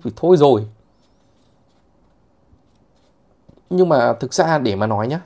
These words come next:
thì cái movie này không đem lại cho mình nhiều ấn tượng bằng cái movie Gold hay là movie phim Z hay là movie Strong World đâu. Thực sự ấy.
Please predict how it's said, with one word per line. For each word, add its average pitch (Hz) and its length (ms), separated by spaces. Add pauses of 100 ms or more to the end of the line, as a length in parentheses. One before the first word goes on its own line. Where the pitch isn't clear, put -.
thì 110 120
cái 101 140
movie 139 320
này 104 120
không 143 260
đem 143 140
lại 139 160
cho 139 80
mình 101 340
nhiều 110 180
ấn 135 180
tượng - 280
bằng 98 180
cái 101 100
movie 131 320
Gold 147 260 (500)
hay 131 160
là 110 120
movie 123 500
phim 127 520
Z 160 280 (680)
hay 117 160
là 101 80
movie 113 280
Strong 131 400
World 139 160
đâu. 123 100 (600)
Thực - 140
sự - 160
ấy. 127 100